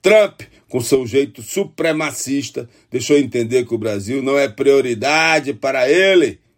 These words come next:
ruim para os bolsonaristas. Isso tudo poderá se transformar em oportunidades para nossa competente diplomacia, se Lula tiver juízo. O homem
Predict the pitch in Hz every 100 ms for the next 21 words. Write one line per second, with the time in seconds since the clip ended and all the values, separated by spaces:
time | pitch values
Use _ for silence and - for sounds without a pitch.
0 | _ - 90 107 160 196 175 - 113 107
1 | 95 101 98 107 117 139 220 220 - -
2 | 67 - _ _ _ - - 226 196 170
3 | 180 160 156 147 143 139 123 117 123 120
4 | 113 107 101 110 117 110 117 117 - 117
5 | - 127 123 123 151 185 185 175 139 98
6 | - - - _ 120 135 113 120 117 120
7 | - 123 104 110 98 113 120 101 98 101
8 | 98 104 101 98 - 156 165 - _ _
9 | - 120 113 185 240 226 190 _ _ _
10 | - 87 110 110 135 175 226 180 104 -
11 | _ _ _ _ _ _ _ - 135 175
12 | 190 196 180 170 123